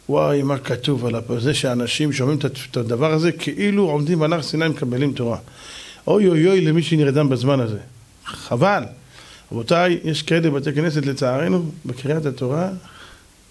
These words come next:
מש-, חז"ל נאמר כמו משה רבנו, "ואתה פה עמוד עמדי",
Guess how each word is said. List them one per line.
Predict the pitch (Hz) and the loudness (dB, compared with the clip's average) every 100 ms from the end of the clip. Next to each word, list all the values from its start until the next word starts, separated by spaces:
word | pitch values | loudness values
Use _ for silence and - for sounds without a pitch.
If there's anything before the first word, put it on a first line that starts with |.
| - - - - - - - | -20 -20 -20 -20 -20 -18 -10
מש-, | 117 - 185 143 - | -4 -2 -2 -2 0
חז"ל | 139 147 | 0 2
נאמר | 175 156 151 175 | 2 2 2 0
כמו | - 165 | 0 0
משה | 123 151 | 2 2
רבנו, | 135 139 131 | 2 2 0
"ואתה | 117 110 170 | -2 0 -2
פה | 160 165 120 | 0 -2 -2
עמוד | 120 139 | -2 0
עמדי", | 123 123 117 117 | 0 0 0 -2